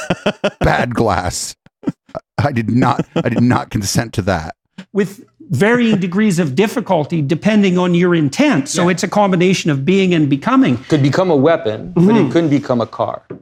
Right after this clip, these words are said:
Speaker 3: Right, right.
Speaker 4: So, so it
Speaker 2: No, it could
Speaker 1: Did
Speaker 2: very
Speaker 1: he say
Speaker 2: easily
Speaker 1: it could become a car?
Speaker 2: Right, but I,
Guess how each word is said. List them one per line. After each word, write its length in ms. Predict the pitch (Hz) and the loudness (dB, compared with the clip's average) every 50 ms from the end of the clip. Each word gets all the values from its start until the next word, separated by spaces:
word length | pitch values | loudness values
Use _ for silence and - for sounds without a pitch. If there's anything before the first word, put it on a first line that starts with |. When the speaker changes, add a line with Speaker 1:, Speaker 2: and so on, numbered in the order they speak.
| _ _ _ _ - | _ _ _ _ -2
Speaker 3:
Right, 320 | - 202 226 185 131 - - | 2 2 2 2 0 -4 -2
right. 380 | 165 185 185 156 127 - - - | 0 0 2 0 -2 -4 -6 -4
Speaker 4:
So, 240 | - 123 117 113 113 | -2 0 0 0 0
so 120 | - 139 | 0 0
it 120 | 131 117 120 | 0 0 0
Speaker 2:
No, 240 | 151 190 196 175 160 | 0 0 0 2 0
it 100 | 160 - | 0 -2
could 100 | - 156 | -2 0
Speaker 1:
Did 60 | 151 175 | 0 2
Speaker 2:
very 120 | 180 147 | 2 2
Speaker 1:
he 60 | 151 165 | 2 2
say 40 | 170 - | 2 2
Speaker 2:
easily 60 | - - - | 2 0 -2
Speaker 1:
it 20 | |
could 100 | 269 254 | -2 -2
become 240 | 247 254 262 269 254 | -2 -2 -2 -2 -2
a 100 | 190 143 _ - | -4 -8 _ -6
car? 640 | 190 - 151 131 143 156 185 262 311 349 427 - - _ | -4 -2 0 0 0 2 0 0 0 -2 -4 -6 -8 _
Speaker 2:
Right, 200 | - 156 160 147 | -2 -2 -2 0
but 100 | 131 143 | 0 -2
I, 100 | 147 160 | -2 -2